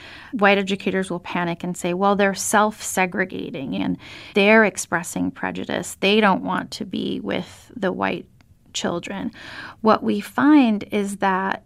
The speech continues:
in spaces where there's racial inequity, that is a protective response. It, it, it is not about out-group prejudice. It's about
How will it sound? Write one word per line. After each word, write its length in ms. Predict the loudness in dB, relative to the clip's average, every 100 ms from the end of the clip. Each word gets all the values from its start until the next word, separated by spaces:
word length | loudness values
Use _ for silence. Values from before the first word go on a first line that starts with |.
| _
in 360 | 4 6 8 6
spaces 1040 | 4 -4 0 0 0 -2 -2 -2 -2 -6 -8
where 280 | -4 -2 0
there's 380 | 0 -2 -4 -2
racial 400 | -2 -2 -2 -2
inequity, 840 | -2 -2 -2 -2 -2 -2 -4 -6 -12 -20 -18 -18 -20 -20 _ -8
that 580 | 2 6 8 8 4 2
is 500 | 2 4 2 0 -2 -4
a 80 | -6
protective 1400 | -6 -8 -6 -6 -2 0 -2 -4 -2 -2 -2 -4 -8
response. 1120 | -6 -4 -4 -2 0 2 2 -2 -8 -8 -8 -8 -14 -20 -20 -18 -8
It, 160 | -8 -6
it, 140 | -6 -4
it 140 | -4
is 160 | -4 -4
not 380 | -2 0 0
about 500 | -2 -2 -4 -2 -4 2
out-group 580 | 4 4 -2 -8 -8 -10
prejudice. 840 | -2 2 2 2 -2 -4 -6 -8
It's 200 | -10 -6
about 400 | -4 0 0 0